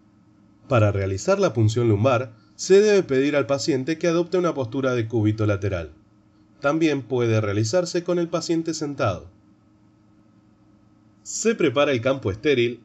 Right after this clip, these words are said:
la asepsia de la zona, pincelando la región con una solución antiséptica en forma circular, desde el centro hacia la periferia. Se palpan las crestas ilíacas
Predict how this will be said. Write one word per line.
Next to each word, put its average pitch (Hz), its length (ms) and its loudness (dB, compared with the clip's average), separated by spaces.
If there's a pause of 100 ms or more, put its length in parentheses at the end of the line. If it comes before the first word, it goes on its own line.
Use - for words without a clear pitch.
(120)
la 104 140 -2
asepsia 107 480 -4
de 113 100 0
la 165 120 0
zona, 147 380 -4 (100)
pincelando 165 600 0
la 160 120 2
región 127 480 -2
con 123 200 -4
una 160 140 -2
solución 113 440 -4
antiséptica 135 840 -4 (260)
en 170 160 -2
forma 185 280 0
circular, 117 640 -2 (300)
desde 131 280 -2
el 101 120 -2
centro 160 600 -2
hacia 156 320 -2
la 131 120 0
periferia. 113 520 -6 (2500)
Se 156 200 -2
palpan 208 380 2
las 120 140 0
crestas 135 400 -4
ilíacas 113 600 0